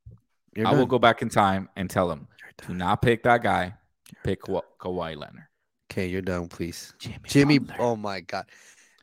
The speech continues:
Speaker 1: Done, I'm
Speaker 2: Eh,
Speaker 1: done.
Speaker 2: no, no, no. Wait,
Speaker 1: I'm,
Speaker 2: wait,
Speaker 1: I'm
Speaker 2: wait.
Speaker 1: done, dude.
Speaker 2: Let me, let me show you this. We have
Speaker 1: I'm
Speaker 2: the
Speaker 1: done.
Speaker 2: third pick that year.
Speaker 1: Yeah,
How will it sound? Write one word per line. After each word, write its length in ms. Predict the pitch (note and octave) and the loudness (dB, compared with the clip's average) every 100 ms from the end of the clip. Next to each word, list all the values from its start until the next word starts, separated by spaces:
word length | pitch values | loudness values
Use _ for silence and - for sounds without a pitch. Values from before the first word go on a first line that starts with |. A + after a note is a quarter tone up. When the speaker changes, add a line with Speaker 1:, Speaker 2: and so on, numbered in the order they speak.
| - | 0
Speaker 1:
Done, 180 | A2 B2+ | 6 6
I'm 180 | - B2 | 4 0
Speaker 2:
Eh, 20 | |
Speaker 1:
done. 220 | A#2+ G2 F2 | 2 0 2
Speaker 2:
no, 120 | F3 | 2
no, 120 | E3+ | 4
no. 160 | E3+ E3 | 4 4
Wait, 200 | C#3+ C3 | 6 6
Speaker 1:
I'm, 40 | |
Speaker 2:
wait, 140 | B2 B2+ | 4 2
Speaker 1:
I'm 60 | |
Speaker 2:
wait. 100 | B2 | 2
Speaker 1:
done, 160 | G#2+ F2 | 2 0
dude. 160 | E2+ F2 | -6 2
Speaker 2:
Let 140 | A2+ | 2
me, 100 | D3 - | 2 -6
let 140 | A2 D3 | -2 -2
me 80 | |
show 140 | D3+ D#3+ | 0 0
you 140 | B2+ | 0
this. 300 | G2+ D#2 - _ _ | 0 -4 -10 _ _
We 80 | G2+ | -4
have 160 | C3 D3+ | 0 0
Speaker 1:
I'm 40 | |
Speaker 2:
the 60 | F#2 | 0
Speaker 1:
done. 80 | F2 | 2
Speaker 2:
third 200 | C#3 F3+ | 4 4
pick 200 | D#3+ - | 2 2
that 180 | D3 E2 | -2 0
year. 360 | B2+ F#2 G#2+ _ | -2 -2 -4 _
Speaker 1:
Yeah, 140 | E3 | -10